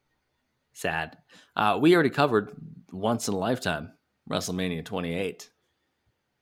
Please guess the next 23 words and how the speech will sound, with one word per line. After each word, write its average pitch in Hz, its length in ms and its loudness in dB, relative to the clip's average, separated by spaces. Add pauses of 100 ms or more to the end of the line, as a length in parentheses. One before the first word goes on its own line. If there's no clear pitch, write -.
(520)
We're 165 160 8
here 233 140 10
for 226 80 4
twice 247 360 4
in 254 80 6
a 185 80 8
lifetime. 131 460 0
Remember 220 240 -2
when 160 120 2
this 151 140 2
was, 139 120 0
like, 95 160 0
a 82 60 -2
one-time 110 500 2
only? 107 280 -2
Oh 107 100 0
my 98 140 -2
God, 101 160 2
it's 98 100 -2
gonna 104 160 -2
be 98 100 -2
a 95 40 -4
thing. 107 240 -4